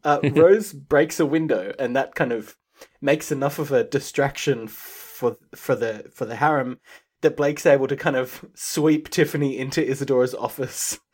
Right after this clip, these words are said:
Speaker 1: <laughs> quickly before anything happens. Um,
Speaker 2: Yeah.
Speaker 1: Is-,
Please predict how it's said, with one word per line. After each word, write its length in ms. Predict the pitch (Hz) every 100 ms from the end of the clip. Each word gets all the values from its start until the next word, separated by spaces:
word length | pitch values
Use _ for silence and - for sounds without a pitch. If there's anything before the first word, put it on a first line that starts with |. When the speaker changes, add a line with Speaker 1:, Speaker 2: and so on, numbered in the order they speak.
| -
Speaker 1:
<laughs> 220 | - -
quickly 420 | - 185 143 120
before 500 | 113 131 - 135 127
anything 340 | 123 123 117 120
happens. 540 | 131 - 190 196 - - _
Um, 200 | 117 117
Speaker 2:
Yeah. 240 | 143 117 104 - _ _ -
Speaker 1:
Is-, 220 | 170